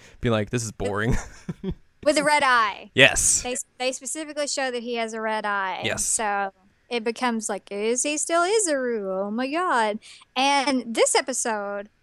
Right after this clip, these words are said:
Speaker 2: man, I was bummed because Yoi was adorable, and I've already mentioned this.
Speaker 1: Mm-hmm.
Speaker 2: And I, I mean, he had the cool coat, and he had the weaponry, he had the eyeliner, and just dead. And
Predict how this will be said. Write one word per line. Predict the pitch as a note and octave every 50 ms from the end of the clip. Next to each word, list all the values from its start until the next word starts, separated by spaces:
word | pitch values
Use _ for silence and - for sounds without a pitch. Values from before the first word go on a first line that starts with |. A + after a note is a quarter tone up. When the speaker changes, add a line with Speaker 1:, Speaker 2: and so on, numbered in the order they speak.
| _ _ _ -
Speaker 2:
man, | D4 E4 E4+ E4 E4 D#4 - C#4
I | D#4 F4
was | D#4 C#4+ C4+ B3
bummed | A3+ G#3 - B3+ A#3+ A3+ G#3+ G#3 G#3 G#3 G#3
because | A#3+ - C4+ B3+ A#3+ G#3+
Yoi | A#3+ C4 C#4+ D#4+ F4 F4
was | D#4+ D4+ D4 D4+
adorable, | C#4+ - D4 C4 A#3+ A3+ G#3+ G3+ G#3 G3+
and | G3 G3
I've | G#3 G#3+
already | A3+ A#3+ B3+
mentioned | C4 C4 A#3+ A3 - A3+ G3 G3
this. | F#3+ - A3+ - -
Speaker 1:
Mm-hmm. | - G#2+ G#2+
Speaker 2:
And | A#3+ A#3+ A#3 A#3 A3+ A3+ A3+ A#3 A3+ A#3 A#3 A3+ -
I, | - B3 A#3+ A#3+ - - _ -
I | - B3+
mean, | B3+ B3 A#3 A#3 A#3 A#3
he | B3+ C4
had | B3+ A#3+ A#3 G#3+
the | -
cool | - - A#3 A3 A#3
coat, | - - D#4+ E4+ F4 F4 E4 C#4 -
and | C4 A#3+ A#3
he | A3+
had | A3 A3
the | G#3+
weaponry, | A3 C4+ D4+ D#4+ D#4+ D4+ D#4 D#4 D#4 D#4 D4+ C#4+
he | A#3+ B3
had | A#3 A#3 A3
the | -
eyeliner, | - - C#4 C#4+ C#4+ C#4+ C#4+ C#4 C#4 C#4 C#4 C#4 C#4 C4+
and | B3+ A#3 A3 G#3+ G#3+ G#3+ A3 A#3 _ _ _ - B3+ A3+
just | A3 - A#3+ A#3 A3+ _ _ _ _ - - - - - - - - _ _ _ _ _ -
dead. | - C4 B3+ A#3 G3 F#3+ F#3+ G3 -
And | - A3+ A3+ A3 G#3+ A3